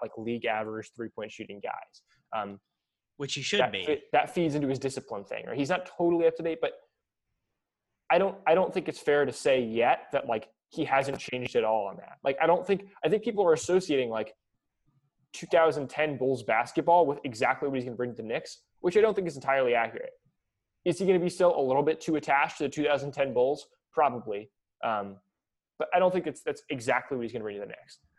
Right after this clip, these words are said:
Speaker 1: Um, so I see the concerns. I,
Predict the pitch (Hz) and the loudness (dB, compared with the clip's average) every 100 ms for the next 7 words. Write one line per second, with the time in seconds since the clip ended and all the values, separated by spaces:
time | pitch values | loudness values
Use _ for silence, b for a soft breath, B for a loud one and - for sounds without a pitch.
0 | - 123 113 113 _ _ _ _ _ _ | 0 2 2 -6 _ _ _ _ _ _
1 | _ _ _ _ 466 - 214 254 240 214 | _ _ _ _ -6 2 0 2 -2 -2
2 | 180 165 98 113 - _ 147 | 0 0 0 -8 -20 _ 0